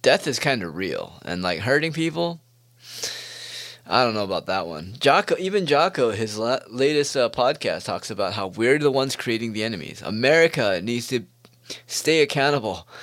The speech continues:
for all of our enemies that we keep creating. We're creating more and more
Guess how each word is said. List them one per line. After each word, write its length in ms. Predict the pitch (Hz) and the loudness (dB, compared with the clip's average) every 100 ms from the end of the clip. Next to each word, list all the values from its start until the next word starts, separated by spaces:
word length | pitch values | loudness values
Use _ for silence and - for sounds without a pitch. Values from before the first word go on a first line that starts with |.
| - | -18
for 360 | - 123 110 - - | -4 0 0 -4 2
all 360 | 143 170 180 | 6 8 8
of 140 | 170 156 | 8 6
our 160 | 143 | 4
enemies 540 | 127 143 151 131 107 101 | 4 4 4 2 -2 -2
that 100 | 104 | -2
we 100 | 120 | -2
keep 280 | - 156 - | -4 -6 -6
creating. 500 | - 110 123 95 92 | -4 -2 -2 -2 -6
We're 60 | |
creating 360 | 104 151 147 127 | -2 0 0 -4
more 640 | 107 113 120 123 120 123 _ | -4 -4 -2 -2 -4 -8 _
and 160 | 95 101 | -12 -6
more 500 | 110 110 110 107 | -4 -2 -2 -4